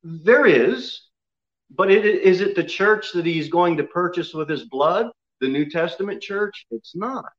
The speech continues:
It isn't, because Jesus is gonna, well, he did purchase it, but when he's saying that, he is going to purchase it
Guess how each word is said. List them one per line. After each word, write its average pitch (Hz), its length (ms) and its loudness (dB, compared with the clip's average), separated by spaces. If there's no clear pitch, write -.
It 165 120 0
isn't, 175 400 2
because 156 640 0
Jesus 180 540 -2
is 147 100 -6
gonna, 160 320 0
well, 131 200 -4
he 135 100 -8
did - 280 4
purchase 202 480 0
it, 95 240 -8
but 127 140 -6
when 143 120 -2
he's 135 260 -6
saying 185 380 0
that, 107 280 -4
he 196 220 2
is 139 240 2
going 214 460 2
to - 160 -2
purchase - 580 -2
it - 160 -4